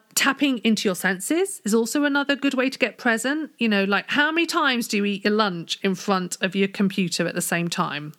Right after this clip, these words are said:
I still do it. I'm getting better. I promise I'm getting better. I still do it. Instead, like, try to focus on your lunch while you eat. Like, you know, tap into your senses. Like, how does the food smell? How does it taste?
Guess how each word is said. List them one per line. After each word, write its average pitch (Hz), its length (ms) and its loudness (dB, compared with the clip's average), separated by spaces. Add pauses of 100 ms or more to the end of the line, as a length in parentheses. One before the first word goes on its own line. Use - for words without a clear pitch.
(140)
I 190 120 0
still 180 400 -2
do 170 160 -4
it. 180 60 -2
I'm 208 120 -2
getting 262 220 0
better. 226 500 0
I - 80 -2
promise 269 400 0
I'm 233 120 0
getting 202 200 0
better. 185 240 0
I 156 60 -2
still 170 240 -2
do 175 160 -2
it. - 100 -6 (920)
Instead, 339 360 2
like, 294 260 -2
try 285 320 0
to 339 200 -4
focus - 1080 -2 (100)
on 190 920 0 (240)
your 220 160 4
lunch 185 540 -2
while 196 180 2
you 214 160 2
eat. 226 200 0
Like, 185 300 -2
you 208 60 2
know, 175 200 0 (240)
tap 269 240 0
into 262 220 2
your 262 40 4
senses. 202 420 -2
Like, 175 160 -4
how 185 280 0
does 180 240 -4
the 220 120 0
food 277 500 2
smell? 170 540 0
How 180 240 0
does 202 160 -2
it 247 160 -2
taste? - 520 0